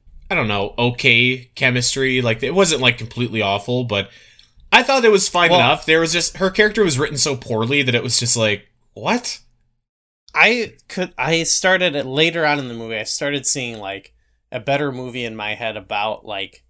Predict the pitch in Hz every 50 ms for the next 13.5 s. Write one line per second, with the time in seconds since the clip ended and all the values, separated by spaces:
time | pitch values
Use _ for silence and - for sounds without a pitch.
0 | _ _ _ _ _ _ - 160 147 135 170 - - - 151 170 175 156 170 156
1 | - 160 127 127 127 - 165 156 156 - - - 139 139 131 117 98 - 127 131
2 | 135 135 - - 135 123 120 110 107 107 107 - - _ _ _ - - - 151
3 | 156 156 147 147 139 127 117 - - - - _ _ _ _ _ _ _ _ _
4 | _ _ - 143 139 123 117 104 - - 123 123 135 147 147 147 143 143 127 120
5 | - _ _ _ _ _ _ _ _ _ _ _ _ - 139 160 151 - 170 233
6 | 240 - 262 - - 185 175 160 151 135 139 143 147 139 135 120 107 104 107 104
7 | 104 104 - - - - - - - - - _ - 135 - - 220 160 - -
8 | 196 180 - - 254 233 - 180 175 165 - 170 151 147 - - - - - -
9 | - - - 170 143 147 147 147 127 120 139 131 127 123 117 101 110 120 120 117
10 | 110 107 - - 117 107 101 98 95 107 117 123 127 123 127 120 139 127 117 90
11 | 127 135 - 175 208 226 220 208 185 - - 160 160 156 143 127 120 113 - -
12 | _ _ _ _ _ _ _ _ _ _ _ _ _ _ _ 131 120 107 117 143
13 | 156 165 165 160 160 156 156 156 - -